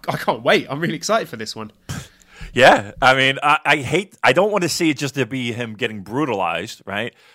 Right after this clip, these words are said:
Speaker 2: I don't wanna see him just getting his ass whipped. But,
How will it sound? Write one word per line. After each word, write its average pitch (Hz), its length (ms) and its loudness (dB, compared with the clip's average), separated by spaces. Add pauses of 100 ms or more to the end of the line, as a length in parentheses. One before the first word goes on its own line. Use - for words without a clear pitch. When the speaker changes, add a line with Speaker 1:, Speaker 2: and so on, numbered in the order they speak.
(140)
Speaker 2:
I - 60 -4
don't 135 100 0
wanna 151 160 -2
see 151 180 -2
him 127 140 -4
just 104 180 -12
getting 107 200 -2
his 95 180 -8 (100)
ass 120 300 0
whipped. 90 420 -6 (720)
But, 147 400 10